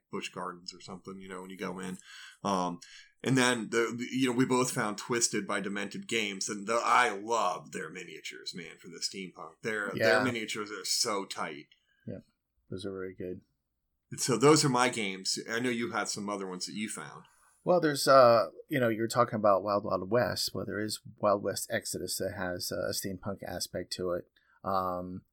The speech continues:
Speaker 2: Catalyst Games did a game called Leviathans, which is kinda like,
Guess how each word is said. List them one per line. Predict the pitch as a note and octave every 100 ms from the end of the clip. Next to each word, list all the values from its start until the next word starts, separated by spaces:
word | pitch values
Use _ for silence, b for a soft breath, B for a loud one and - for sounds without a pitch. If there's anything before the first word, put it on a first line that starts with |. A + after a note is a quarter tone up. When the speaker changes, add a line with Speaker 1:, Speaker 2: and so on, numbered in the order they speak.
| -
Speaker 2:
Catalyst | - G#2+ A2+ -
Games | A2 G#2 G#2+
did | - G2+ G2 F#2+
a | - G2
game | F#2+ G2 G2
called | G2+ F#2+ F2+ F2
Leviathans, | - F2+ F#2 G#2 C#3 D3 D3+ -
which | A2 F#2+ -
is | G2+ F#2+ -
kinda | F#2+ F#2+
like, | F2+ F#2+ F#2+